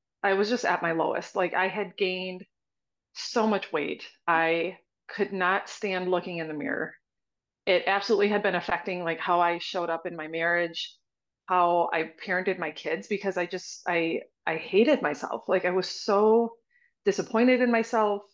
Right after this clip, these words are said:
I felt gross, like, like, just physically gross. Um, emotionally, I just was, like, so anxious,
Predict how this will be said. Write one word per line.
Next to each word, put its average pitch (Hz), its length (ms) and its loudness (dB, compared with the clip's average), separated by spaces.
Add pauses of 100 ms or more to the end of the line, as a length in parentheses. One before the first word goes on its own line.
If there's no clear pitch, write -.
(520)
I 175 100 -4
felt 220 520 2 (420)
gross, - 720 0
like, 170 380 2
like, 180 160 -2
just 202 180 -6
physically 202 840 0
gross. 170 640 -2 (380)
Um, 170 520 0 (260)
emotionally, 196 720 2
I 170 160 0
just 170 260 -8
was, 165 320 -4
like, 160 320 -2 (640)
so 220 380 2
anxious, 151 720 -6